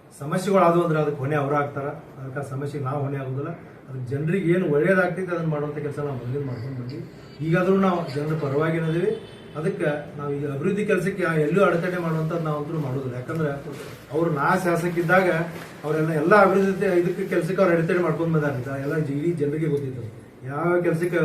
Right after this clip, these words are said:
ಅಡೆತಡೆ ಮಾಡ್ಯಾರ ಅನ್ನೋದು. ಇನ್ನೊಂದ್ಸಲ ಬೇಕಾದ್ರೆ ಪ್ರೆಸ್ ಮೀಟ್ ಕರೆದಾಗ ಹೇಳ್ತೇನೆ ನಾನು ಅವ್ರು ಏನ್ ಮಾಡ್ಯಾರ ಅಂತ ಹೇಳಿ. ಆದ್ರೆ ನಾವು ಅಂತ ಮನೋಭಾವನೆ ಇದ್ದಂಥ ವ್ಯಕ್ತಿಗಳಂತೂ ಅಲ್ಲ.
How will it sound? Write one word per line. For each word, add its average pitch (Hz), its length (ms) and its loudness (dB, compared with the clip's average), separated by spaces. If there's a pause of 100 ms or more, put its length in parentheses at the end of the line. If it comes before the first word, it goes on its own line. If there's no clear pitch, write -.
(400)
ಅಡೆತಡೆ 170 280 0
ಮಾಡ್ಯಾರ 175 240 4
ಅನ್ನೋದು. 170 180 2
ಇನ್ನೊಂದ್ಸಲ 175 400 2
ಬೇಕಾದ್ರೆ 170 300 0
ಪ್ರೆಸ್ 160 260 -4
ಮೀಟ್ 165 160 -2
ಕರೆದಾಗ 165 180 0
ಹೇಳ್ತೇನೆ 151 300 2
ನಾನು 120 320 -10
ಅವ್ರು 131 140 -4
ಏನ್ 156 120 0
ಮಾಡ್ಯಾರ 139 240 -2
ಅಂತ 113 120 -6
ಹೇಳಿ. - 500 -12
ಆದ್ರೆ 160 200 -4
ನಾವು 196 300 6
ಅಂತ 180 220 4
ಮನೋಭಾವನೆ 175 500 2
ಇದ್ದಂಥ 165 260 -2
ವ್ಯಕ್ತಿಗಳಂತೂ 139 640 -2
ಅಲ್ಲ. 127 160 -4